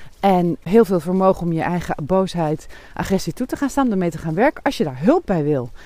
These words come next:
die is er. Want dat dit een normaal proces is waar we allemaal doorheen moeten,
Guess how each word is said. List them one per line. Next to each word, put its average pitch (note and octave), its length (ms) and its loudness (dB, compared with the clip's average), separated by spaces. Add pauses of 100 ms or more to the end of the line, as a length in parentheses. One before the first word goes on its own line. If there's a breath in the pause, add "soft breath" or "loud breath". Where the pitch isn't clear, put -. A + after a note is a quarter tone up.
(160 loud breath)
die B3+ 280 10
is D4 200 4
er. G#4 120 4
Want A#3 200 0
dat D4 160 4
dit B3 160 6
een F3+ 180 0
normaal G3+ 380 6
proces G3 440 2
is F#3 100 -4
waar D#3+ 180 -4
we C#3 120 -6
allemaal D#4 320 4
doorheen A#3+ 280 2
moeten, F#3 300 -2